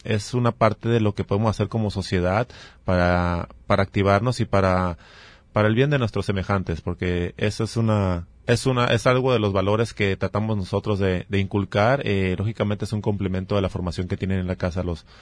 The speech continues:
lo-, los muchachos, pero pues tratamos de, de activarnos en esa situación y los, los invito, los invito a que nos apoyen a esta noble causa.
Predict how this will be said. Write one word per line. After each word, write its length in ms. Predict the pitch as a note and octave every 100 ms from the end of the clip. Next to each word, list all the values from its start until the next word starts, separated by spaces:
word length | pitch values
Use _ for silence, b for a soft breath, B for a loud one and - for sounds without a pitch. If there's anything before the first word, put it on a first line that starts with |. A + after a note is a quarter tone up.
| B B B
lo-, 180 | F2+ F2+
los 140 | G2+ G2+
muchachos, 540 | G#2 G2+ G2 - -
pero 640 | G2 F#2 F#2 F2+ F2+ F2 -
pues 140 | F#2+
tratamos 400 | - F#2+ A2 A#2+
de, 220 | G#2 F2 E2
de 100 | G2
activarnos 520 | - G2 G2 A2 G#2+
en 120 | F#2
esa 180 | F#2 G2
situación 560 | G2 G2+ G2+ - A2 A#2+
y 260 | G#2 F#2
los, 320 | F2 F2+ - - -
los 140 | G2+
invito, 260 | A2 A#2 -
los 140 | F#2
invito 240 | F#2+ G2 A#2
a 40 |
que 100 | G#2+
nos 100 | F#2+
apoyen 460 | F#2 - F#2+ F#2+ F#2 B B B
a 120 | - F#2
esta 180 | -
noble 200 | G2 G2
causa. 380 | - E2 E2 D2+